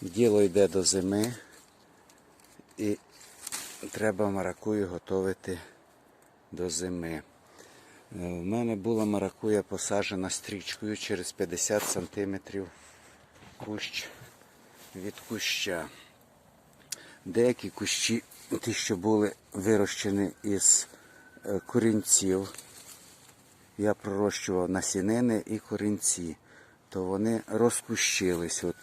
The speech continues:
пішло по чотири, по п'ять. Тут пішла ось поросль.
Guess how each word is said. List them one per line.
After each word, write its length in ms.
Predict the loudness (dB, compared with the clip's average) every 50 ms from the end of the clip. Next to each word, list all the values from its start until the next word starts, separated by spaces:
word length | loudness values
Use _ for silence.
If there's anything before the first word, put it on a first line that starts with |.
| -8
пішло 480 | -6 -4 -4 -4 0 2 4 4 4 2 0 -8 -20 -20 -20 -20 -20 -20 -20 -20 -20 -12 -6
по 120 | -4 -2 -2
чотири, 580 | -2 -2 -4 -4 0 2 2 2 2 2 -2
по 180 | -4 -6 -8 -10
п'ять. 640 | -8 -4 2 4 6 8 8 6 4 0 -8 -12 -14 -20 _ -20 -20 -20 -20 -20 -20 -20 -20 -20 -20 -6 0
Тут 180 | 0 0 0
пішла 420 | 0 0 -2 -2 2 4 4 4 6
ось 220 | 4 2 -2 -4
поросль. 600 | -4 -2 0 0 2 2 2 0 0 -2 -2